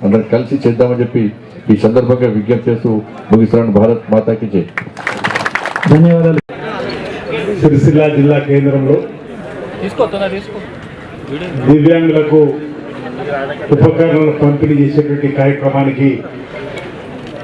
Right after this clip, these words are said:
Speaker 3: ముఖ్య అతిథిగా కరీంనగర్ పార్లమెంట్ సభ్యుడిగా ఎంపిక కాబట్టి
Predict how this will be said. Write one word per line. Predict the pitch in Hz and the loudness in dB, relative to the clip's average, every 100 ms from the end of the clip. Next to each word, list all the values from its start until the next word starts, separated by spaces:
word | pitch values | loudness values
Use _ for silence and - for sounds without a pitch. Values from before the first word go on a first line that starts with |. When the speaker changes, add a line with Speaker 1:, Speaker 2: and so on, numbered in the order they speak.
| - - | -6 2
Speaker 3:
ముఖ్య | 139 135 160 135 | 2 4 4 4
అతిథిగా | 147 143 143 151 - - - - - - - - - - - - - - - - - - | 2 4 4 2 -4 -12 -14 -16 -16 -16 -14 -12 -12 -12 -12 -14 -14 -14 -14 -14 -8 0
కరీంనగర్ | 151 151 147 147 - | 2 4 4 2 2
పార్లమెంట్ | 147 147 147 147 - | 0 2 2 2 2
సభ్యుడిగా | 135 135 143 135 | 2 4 4 2
ఎంపిక | 131 139 139 - | 2 0 0 0
కాబట్టి | 127 131 139 | 0 0 0